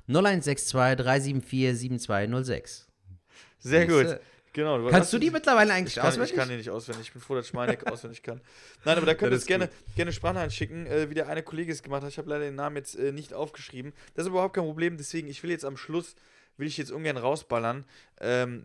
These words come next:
Speaker 2: weil jetzt haben wir so viel geile The-, die Folge war, die hat mir sehr, sehr viel Spaß gemacht. Ich fand, die war,
Speaker 1: Ja,
Speaker 2: äh,
Speaker 1: ich fand die auch sehr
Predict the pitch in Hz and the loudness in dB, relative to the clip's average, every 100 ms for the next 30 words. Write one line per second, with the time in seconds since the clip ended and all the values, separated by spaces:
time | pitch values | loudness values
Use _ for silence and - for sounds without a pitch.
0 | 117 123 127 156 151 143 - 143 135 135 | -4 -2 -2 -2 -6 -6 -8 -4 -2 -4
1 | - 139 139 208 220 160 147 143 170 156 | -8 -10 -6 -2 -2 0 -2 -2 -6 -6
2 | 160 147 - - 139 139 120 107 - 135 | -8 -10 -14 -4 -4 -4 -8 -12 -10 -10
3 | 139 139 143 143 135 170 143 131 - 175 | -10 -6 -2 -2 0 0 0 -2 -4 -6
4 | 135 147 147 | -4 -6 -6